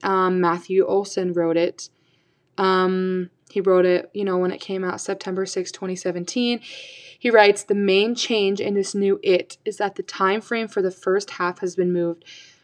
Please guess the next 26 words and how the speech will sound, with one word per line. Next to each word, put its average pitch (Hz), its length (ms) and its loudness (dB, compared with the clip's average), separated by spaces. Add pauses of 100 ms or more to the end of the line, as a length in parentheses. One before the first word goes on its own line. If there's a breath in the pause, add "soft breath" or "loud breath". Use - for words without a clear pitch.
from 208 120 -4
the 202 60 2
nineteen 185 380 0
fifties 220 540 2
to - 120 -10
the 190 80 -4
nineteen 185 360 -4
eighties." 175 520 -2
Um, 190 380 4
the 208 100 -2
first 294 300 0
It 202 140 2
was 202 120 0
taken 185 260 -4
in 180 100 -4
the 175 60 -4
nineteen 170 280 -8
fifties, 175 440 -2
so 175 80 -2
now 165 280 0
it's 180 200 -6
just - 160 -8
in 180 100 0
the 170 60 0
nineteen 170 400 -4
eighties. 165 440 -8